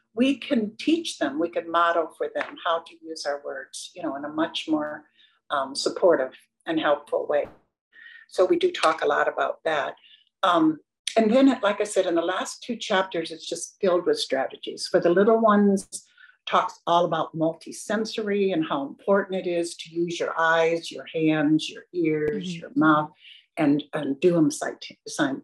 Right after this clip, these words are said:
Speaker 1: simultaneously. There are little surveys online where you can decide if your visual's the strongest or your auditory is the strongest, and then use that, you know, to your advantage.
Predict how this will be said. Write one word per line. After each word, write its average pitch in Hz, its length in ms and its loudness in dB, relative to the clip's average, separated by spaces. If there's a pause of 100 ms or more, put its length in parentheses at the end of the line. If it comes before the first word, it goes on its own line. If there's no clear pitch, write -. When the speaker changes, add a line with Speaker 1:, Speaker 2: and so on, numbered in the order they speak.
Speaker 1:
simultaneously. 175 1200 -2 (460)
There 180 160 4
are 160 120 2
little 160 220 2
surveys 196 640 6
online 170 720 0
where 156 140 -6
you 175 160 -8
can 170 160 -4
decide 160 500 -2
if 160 180 -8
your 156 140 -4
visual's 180 400 0
the 180 80 -4
strongest 170 720 -4
or 135 140 -14
your 135 180 -14
auditory 165 640 0
is 156 160 -4
the - 60 -10
strongest, 160 560 0
and 233 100 4
then 233 260 8
use 262 440 2
that, - 240 -4 (140)
you 185 100 -2
know, 156 260 2
to - 80 -8
your 160 220 -2
advantage. - 760 -8